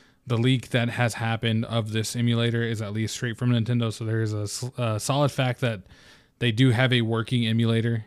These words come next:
I mean, that's confirmed here, but I don't think,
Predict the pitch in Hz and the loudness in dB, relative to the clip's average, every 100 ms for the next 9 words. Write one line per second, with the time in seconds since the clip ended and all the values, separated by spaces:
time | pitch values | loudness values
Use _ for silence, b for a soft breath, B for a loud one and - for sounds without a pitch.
0 | - 107 107 107 104 - - - 123 104 | -4 -2 0 -2 -6 -10 -14 -2 -2 0
1 | 117 107 110 - - 123 117 110 _ _ | -2 0 -4 -6 -2 0 0 -4 _ _
2 | 117 101 107 101 110 104 110 101 98 | -4 -4 -4 -2 -2 -2 -4 -6 -8